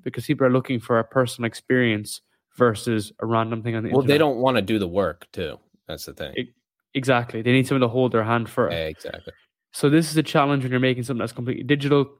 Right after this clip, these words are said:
Speaker 1: I have been thinking about a few things, and I do have a few things even, even, even kinda scoping out at the moment. Um, but it's gonna be hard to get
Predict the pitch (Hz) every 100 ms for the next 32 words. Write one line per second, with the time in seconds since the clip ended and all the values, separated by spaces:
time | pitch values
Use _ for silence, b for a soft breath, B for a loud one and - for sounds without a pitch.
0 | _ _ _ _ _ _ - 143 143 143
1 | 139 131 135 135 127 123 - 131 131 120
2 | 120 123 117 127 175 175 117 - 117 113
3 | 113 113 117 113 120 - 123 120 123 120
4 | - 131 120 123 120 120 123 123 123 117
5 | - b b b b _ 123 120 113 117
6 | 110 _ b b b b - 131 127 147
7 | 135 135 135 135 131 131 123 113 127 120
8 | 123